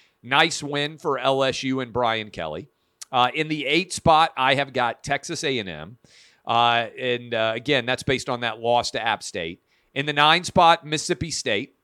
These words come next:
uh, after the loss to, uh, to L S U. At ten, the Florida Gators. At eleven, Vanderbilt. Uh, twelve, South Carolina.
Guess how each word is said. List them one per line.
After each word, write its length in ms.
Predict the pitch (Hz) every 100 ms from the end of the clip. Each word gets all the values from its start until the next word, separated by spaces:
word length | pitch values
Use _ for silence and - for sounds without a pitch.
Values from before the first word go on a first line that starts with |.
| _
uh, 140 | 120 113
after 320 | 131 131 156
the 100 | 131
loss 480 | 131 123 123 123 -
to, 540 | - 143 123 120 117 113
uh, 300 | 117 107 101
to 240 | - 127 117
L 200 | 131 127
S 200 | 127 -
U. 260 | 90 82 - _ _ _ _
At 260 | 139 143 -
ten, 480 | 165 190 185 220 - _ _
the 120 | 143
Florida 480 | 143 165 180 185 180
Gators. 580 | 131 104 90 104 - - _ _ _ _
At 180 | 143 143
eleven, 680 | 151 143 143 170 190 202 196 _ _
Vanderbilt. 920 | 131 127 160 160 131 87 82 80 - - _ _ _ _
Uh, 220 | 127 123
twelve, 720 | 120 - 156 190 196 214 202 -
South 480 | - 185 170 175 -
Carolina. 840 | 175 160 156 131 120 110 110 127